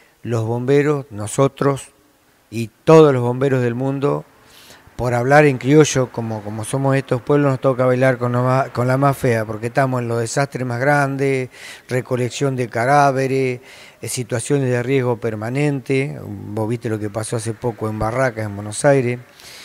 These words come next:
Bueno, cada una de nuestras salidas estamos, eh, con ese, la, esa clase de peligro. Así que el temperamento que tienen es, eh, es,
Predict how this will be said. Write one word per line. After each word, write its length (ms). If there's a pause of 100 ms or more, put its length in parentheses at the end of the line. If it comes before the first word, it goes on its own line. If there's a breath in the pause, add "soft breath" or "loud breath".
(240 loud breath)
Bueno, 280
cada 280
una 220
de 100
nuestras 320
salidas 640 (300 loud breath)
estamos, 640 (200)
eh, 180 (180)
con 160
ese, 300 (460)
la, 180
esa 200
clase 280
de 80
peligro. 520 (340 loud breath)
Así 300
que 120
el 80
temperamento 720
que 140
tienen 640 (400 soft breath)
es, 280
eh, 520 (640)
es, 180